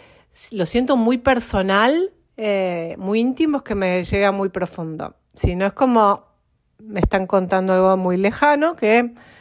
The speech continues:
no, no lo atravieso. Me gustaría saber en ti cómo va esto. Em, otra cuestión que nos habla el Gita y que tiene que ver con esta,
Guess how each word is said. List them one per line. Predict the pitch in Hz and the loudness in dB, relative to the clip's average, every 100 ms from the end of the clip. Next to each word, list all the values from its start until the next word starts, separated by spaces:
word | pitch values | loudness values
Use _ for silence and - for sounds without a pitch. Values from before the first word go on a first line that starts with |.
| _ _ _ | _ _ _
no, | 202 226 202 185 180 | -2 0 0 0 -2
no | 165 185 | -4 -2
lo | 185 | 0
atravieso. | 185 185 185 208 214 220 - 160 175 - _ _ _ _ - - | 0 2 2 4 4 2 -6 -14 -16 -20 _ _ _ _ -20 -8
Me | 190 | -4
gustaría | 185 - 180 220 | -2 -2 2 4
saber | 233 196 226 220 | 4 4 4 4
en | 190 185 180 | 0 -8 -8
ti | 202 | -8
cómo | - 185 180 | -4 -4 -2
va | 180 175 | -2 -2
esto. | 165 - - 160 _ _ - - - - - _ _ | -6 -12 -16 -16 _ _ -20 -20 -20 -20 -20 _ _
Em, | 330 196 185 180 175 170 160 _ _ _ _ _ _ _ _ | -8 -4 -2 -4 -6 -10 -12 _ _ _ _ _ _ _ _
otra | 254 269 349 | -2 0 0
cuestión | 294 - 285 | 0 0 0
que | 269 | 0
nos | 226 190 | -4 -2
habla | 220 220 | -2 0
el | 220 | -2
Gita | 214 240 226 | -2 -2 -2
y | |
que | 175 165 | -4 -8
tiene | 160 - 190 190 | -10 -8 -8 -6
que | |
ver | 180 175 | -6 -6
con | - 175 175 | -8 -8 -8
esta, | 170 160 - 156 156 165 | -10 -10 -8 -8 -8 -12